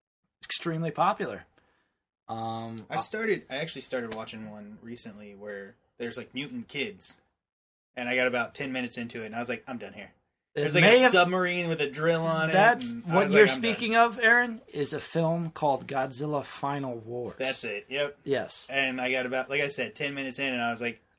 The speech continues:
Speaker 1: I
Speaker 2: "We're
Speaker 1: can't
Speaker 2: done
Speaker 1: do,
Speaker 2: here."
Speaker 1: I can't do this. The film is cuckoo for Cocoa Puffs. Godzilla does fight the American version of Godzilla from the
Speaker 2: Oh, really?
Speaker 1: nineteen ninety-eight film to a all-new, uh, Sum forty-one song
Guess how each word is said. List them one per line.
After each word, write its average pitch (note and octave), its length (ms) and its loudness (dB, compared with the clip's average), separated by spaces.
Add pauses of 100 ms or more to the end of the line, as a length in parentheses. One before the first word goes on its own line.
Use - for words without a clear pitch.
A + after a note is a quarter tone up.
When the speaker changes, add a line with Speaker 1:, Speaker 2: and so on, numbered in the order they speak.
(100)
Speaker 1:
I C#3+ 100 0
Speaker 2:
"We're D#3+ 60 2
Speaker 1:
can't D#3 140 4
Speaker 2:
done A#2 80 2
Speaker 1:
do, E3+ 80 0
Speaker 2:
here." - 80 2
Speaker 1:
I D3+ 100 4
can't D3 260 -2
do C#3 120 -2
this. A2 340 -6
The E3 80 -14
film C3+ 240 -4
is B2 120 -6
cuckoo C#3+ 320 -4
for G3+ 120 -8
Cocoa B2+ 360 -4
Puffs. B2+ 340 -4
Godzilla B2 460 -2
does B2+ 200 -4
fight C3 200 -6
the B2+ 100 -8
American A2+ 420 -10
version G2+ 360 -8
of G2+ 120 -14
Godzilla G2+ 540 -10
from G#2 160 -18
the C3 80 -6
Speaker 2:
Oh, - 20 0
really? F3 120 2
Speaker 1:
nineteen F3 360 0
ninety-eight A2+ 240 -2
film A#2+ 300 -6
to D3+ 400 -2
a C3 200 0
all-new, B2+ 720 0
uh, A2+ 320 -4
Sum B2+ 260 -4
forty-one A2 520 -8
song F2+ 360 -12